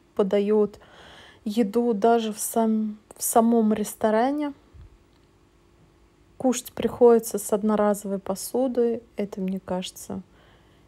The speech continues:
их небольшой минус. Вот. Пиццерия это не из дешевых.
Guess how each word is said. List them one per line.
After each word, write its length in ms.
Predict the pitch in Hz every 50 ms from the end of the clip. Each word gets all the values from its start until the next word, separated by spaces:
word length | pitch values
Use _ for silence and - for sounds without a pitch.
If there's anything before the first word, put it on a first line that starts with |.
| _ _
их 220 | - 220 196 - -
небольшой 600 | 220 214 202 202 196 196 - - - 214 202 196
минус. 600 | 196 196 214 247 277 285 277 269 269 - - - - _ _ _ _ _ _ _ _ _ _ _ _ _ _ _ _ _ _ _ _ _ _ _ _ _ _ _ _ _ _ _ _ _ _ _ _ _ -
Вот. 720 | 220 214 208 214 208 202 202 202 202 - - - - - _ _ _ _ _ _ _ _ _ - - - - _ _ _
Пиццерия 760 | - 247 247 - - 254 247 247 254 247 240 226 220 220 220
это 180 | 214 214 -
не 320 | 208 214 214 220 220 220 208
из 100 | 185 -
дешевых. 880 | - - 190 180 - - - 247 247 277 302 294 330 311 302 - -